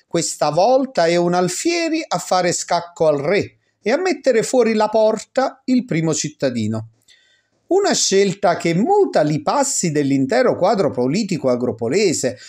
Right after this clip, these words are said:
un pesce d'aprile in ritardo di qualche giorno, ma che è stato in grado di fare un pirotecnico botticchio della coalizione di governo. Sono in tanti i cittadini ad avere reazioni di biasimo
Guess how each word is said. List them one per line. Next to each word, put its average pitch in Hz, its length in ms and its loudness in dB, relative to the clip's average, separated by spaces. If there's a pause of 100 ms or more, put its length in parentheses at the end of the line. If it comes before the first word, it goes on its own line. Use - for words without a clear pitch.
(180)
un 277 260 0
pesce 269 480 0
d'aprile 233 480 2
in 151 200 0
ritardo 190 560 0
di 143 140 -2
qualche 160 400 -2
giorno, 180 500 0
ma 135 140 0
che 143 80 -6
è 143 60 0
stato 151 300 -4
in 139 120 0
grado 240 380 0
di 147 120 -2
fare 175 340 0
un 156 180 -2
pirotecnico 160 960 -2
botticchio 233 800 -4
della 208 300 2
coalizione 165 680 0
di 160 120 -6
governo. 120 640 -4
Sono 330 380 0
in 208 300 0
tanti 165 560 0
i 127 60 -2
cittadini 180 760 -2
ad 143 140 0
avere 170 340 2
reazioni 170 640 0
di 143 160 -4
biasimo 131 1300 -4